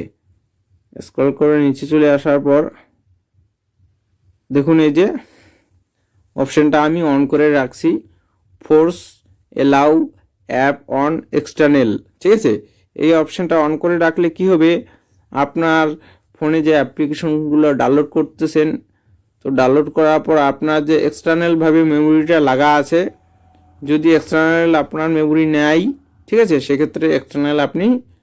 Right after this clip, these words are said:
লাগাই নেবেন, তারপর এই অপশনটা on করে দিবেন। তো on করে দিলে কি হবে, আপনার ফোনে যে অ্যাপগুলো ডাউনলোড করতেছেন, সেটার কিন্তু ডেটা মেমোরি কার্ডে চলে আসবে, ঠিক আছে? বা ভিডিও ধরুন,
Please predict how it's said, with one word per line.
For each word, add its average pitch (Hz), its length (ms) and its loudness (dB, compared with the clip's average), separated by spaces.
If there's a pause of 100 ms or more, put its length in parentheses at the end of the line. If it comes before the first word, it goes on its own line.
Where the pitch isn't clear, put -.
(160)
লাগাই 135 320 2
নেবেন, 160 280 0
তারপর 143 360 -2
এই 147 240 0
অপশনটা 139 460 -4 (100)
on 139 80 0 (100)
করে 120 120 0
দিবেন। 113 260 -2 (500)
তো 139 60 -8 (200)
on 143 160 2
করে 160 180 2
দিলে 170 220 2
কি 165 160 -2
হবে, 165 280 2 (460)
আপনার 151 420 -4
ফোনে 160 280 -4
যে 160 120 2
অ্যাপগুলো 156 560 0
ডাউনলোড 143 380 2
করতেছেন, 170 520 -4 (560)
সেটার 165 400 0
কিন্তু 165 280 -2
ডেটা 147 380 2 (420)
মেমোরি 151 300 -2
কার্ডে 160 260 0
চলে 156 300 2
আসবে, 110 280 -2
ঠিক 180 220 -2
আছে? 170 220 -2 (540)
বা 139 240 2 (840)
ভিডিও 165 640 0 (100)
ধরুন, 165 260 2